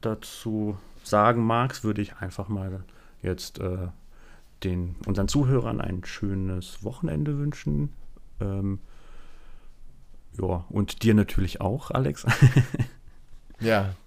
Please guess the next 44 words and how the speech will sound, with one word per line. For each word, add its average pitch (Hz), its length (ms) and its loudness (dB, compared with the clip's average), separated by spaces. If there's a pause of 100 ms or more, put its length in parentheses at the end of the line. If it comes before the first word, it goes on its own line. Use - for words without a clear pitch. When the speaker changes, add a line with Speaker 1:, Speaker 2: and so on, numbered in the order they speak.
(200)
Speaker 2:
dir 92 200 4
auch, 95 180 -2
Woldi. 110 340 0
Danke. 107 380 0 (1300)
Speaker 1:
Hat 113 160 2
mich 123 140 -4
gefreut, 127 500 0
dass 113 140 0
das 113 180 0
geklappt - 340 -4
hat. 180 320 0
Ähm, 120 640 4
beim 110 140 4
nächsten 110 380 2
Mal 104 160 2
ist, - 420 -10
denke 92 200 -4
ich - 100 -10
mal, 92 120 -4
der 90 140 -4
Tim 101 220 -2
wieder 92 200 2
dabei. 127 320 0 (800)
Worüber 110 680 4
wir 107 260 4
dann 98 320 2
reden 98 360 0
werden, 92 420 0
weiß, 120 300 4
äh, 104 240 0
weiß 139 160 6
ich 160 60 2
noch 147 100 2
nicht. 143 140 -2
Vielleicht 104 260 2
wird's - 160 -4
der 120 140 0
Tenet-Film 120 580 -2
sein, 113 260 -2
vielleicht 98 400 -8
was - 140 -8
anderes. 123 440 -2
Mal 95 80 -2
gucken. 170 360 -4